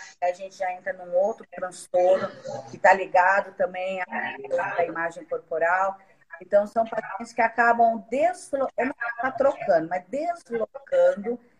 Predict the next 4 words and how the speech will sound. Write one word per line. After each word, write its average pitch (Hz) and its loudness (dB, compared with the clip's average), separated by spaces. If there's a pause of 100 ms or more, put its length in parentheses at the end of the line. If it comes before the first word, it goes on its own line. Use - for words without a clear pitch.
(120)
essa 185 2
energia 220 0 (420)
pra 185 4
outro 220 -2